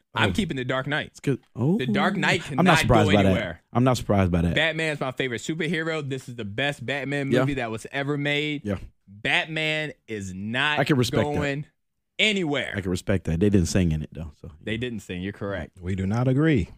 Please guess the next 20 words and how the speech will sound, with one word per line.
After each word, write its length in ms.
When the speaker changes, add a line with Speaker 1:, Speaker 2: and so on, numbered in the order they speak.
Speaker 3:
in 140
Speaker 1:
All 60
Speaker 3:
round 260
Speaker 1:
right. 80
Speaker 3:
one. 360
Speaker 1:
All 160
right. 400
So 120
Speaker 3:
Round 360
one, 360
fight. 420
Speaker 1:
Yeah, 180
Street 300
Fighter. 340
<laughs> 200
All 80
right. 300
So, 440
G, 220
you, 720